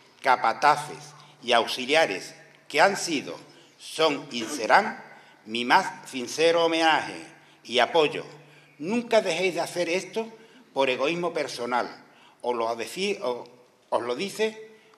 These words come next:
uno, que ha sido muchos años costalero, capataz, costaleros, perdón,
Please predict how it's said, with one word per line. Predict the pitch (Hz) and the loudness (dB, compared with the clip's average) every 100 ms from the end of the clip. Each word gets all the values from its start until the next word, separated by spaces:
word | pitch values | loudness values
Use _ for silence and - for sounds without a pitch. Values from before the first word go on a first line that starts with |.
| _ - | _ -4
uno, | 156 113 82 - - _ _ _ - | -2 -2 -6 -14 -20 _ _ _ -2
que | 151 | 2
ha | 151 | 2
sido | 180 202 214 208 - | 2 0 0 -4 -8
muchos | 127 131 127 123 | -8 -6 -4 -2
años | 104 95 87 | -2 -6 -10
costalero, | 120 - 127 92 92 - - | -10 -4 -4 -4 -10 -18 -6
capataz, | 131 117 110 98 - - _ _ | -2 -2 -2 -6 -10 -20 _ _
costaleros, | 131 - 113 131 110 | -8 0 2 2 2
perdón, | 117 107 123 | 0 0 0